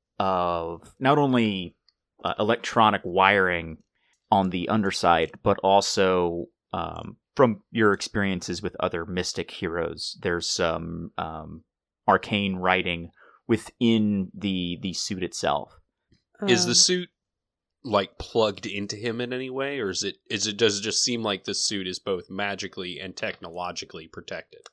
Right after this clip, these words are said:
Speaker 1: It, it more looks like, to, to your eye, it more looks like the, the setup of the suit is to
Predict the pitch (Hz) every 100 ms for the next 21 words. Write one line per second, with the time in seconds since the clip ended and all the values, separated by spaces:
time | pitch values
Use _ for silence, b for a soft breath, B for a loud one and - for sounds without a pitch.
0 | _ 165 - _ _ _ _ _ _ -
1 | 156 151 143 151 185 208 160 135 - -
2 | 113 110 - - - _ _ _ _ _
3 | _ _ _ _ _ - - 123 113 104
4 | 101 95 90 - 95 117 113 107 104 110
5 | 98 - 107 110 107 104 101 - _ _
6 | _ _ _ _ _ _ _ _ _ _
7 | - 110 156 156 131 110 123 113 - _
8 | - 110 110 95 92 - - 113 95 92
9 | 90 90